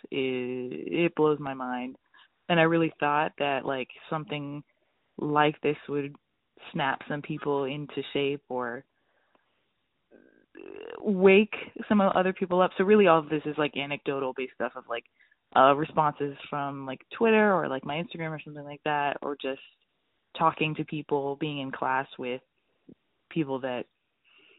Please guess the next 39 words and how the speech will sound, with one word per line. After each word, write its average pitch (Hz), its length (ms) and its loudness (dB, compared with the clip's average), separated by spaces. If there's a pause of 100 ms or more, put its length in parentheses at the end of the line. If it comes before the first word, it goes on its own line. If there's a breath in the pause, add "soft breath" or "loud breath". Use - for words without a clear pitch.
(340 soft breath)
um, 110 720 -6 (1300)
are 185 80 2
a 185 100 4
little 202 200 8
bit 202 120 8
different 170 300 0
than 165 140 -6
me. 165 260 -4
A, 147 200 -2
a 156 260 0 (920 loud breath)
young 202 320 8
man 180 480 2 (180)
in 170 420 -4
my 165 140 -2
class 160 280 0 (320)
quite 160 220 4
literally 160 420 2
said 156 140 -2
that 156 160 -4
he 165 100 -10
didn't 156 320 -6
care 147 400 -4 (140)
because 147 600 -4
it 151 140 -4
had 147 220 -8
nothing 151 300 -10
to - 140 -20
do 143 120 -4
with 143 160 -4
him. 135 320 -14
And 127 200 -10 (400)
I 151 120 -2
think 143 320 -4 (100)
even 160 320 -4
that 143 240 0
is, 143 120 -6
like, 139 180 -2 (180)
coated 143 320 -2
with 139 140 -8